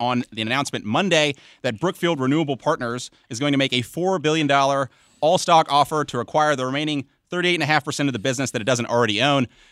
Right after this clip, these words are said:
Jason, I kinda, I kinda mentioned you own both of these stocks, both Brookfield Renewable and Terraform Power. What was your reaction to that news when you heard about it?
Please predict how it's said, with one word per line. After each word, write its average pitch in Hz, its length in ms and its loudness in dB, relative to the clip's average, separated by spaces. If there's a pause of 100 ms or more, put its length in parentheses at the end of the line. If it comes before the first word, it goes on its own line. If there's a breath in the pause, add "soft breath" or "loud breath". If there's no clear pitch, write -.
(140 soft breath)
Jason, 139 220 -2
I 131 80 4
kinda, 143 240 2
I - 60 -4
kinda 135 160 0
mentioned 143 280 2
you 139 120 6
own 175 360 4
both 135 200 4
of 123 80 -2
these 127 160 0
stocks, 131 260 4
both 139 260 -2
Brookfield 139 380 -2
Renewable 123 460 2
and 113 100 0
Terraform 123 480 0
Power. 123 400 4 (320 soft breath)
What 170 100 0
was 170 120 4
your 180 80 4
reaction 151 340 6
to 135 40 2
that 135 140 8
news 131 220 4
when 117 80 -2
you 113 60 2
heard 123 120 4
about 92 200 0
it? - 60 -14